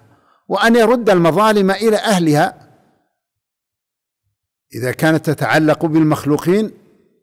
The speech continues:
فيوصل لهم حقوقهم ولا يجحد منها شيئا أو يهضمهم شيئا من حقوقهم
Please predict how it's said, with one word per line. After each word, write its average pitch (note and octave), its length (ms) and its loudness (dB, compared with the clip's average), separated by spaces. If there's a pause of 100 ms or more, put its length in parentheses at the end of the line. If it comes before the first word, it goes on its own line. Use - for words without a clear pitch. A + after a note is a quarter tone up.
(180)
فيوصل E3+ 880 -2
لهم G3 260 2
حقوقهم G3+ 680 -2 (720)
ولا F#3 680 0 (360)
يجحد E3+ 440 0
منها E3 340 2
شيئا C#3+ 480 0 (180)
أو D3+ 180 0
يهضمهم D3+ 680 0
شيئا E3+ 300 -4
من D#3 180 -4
حقوقهم E3+ 600 -2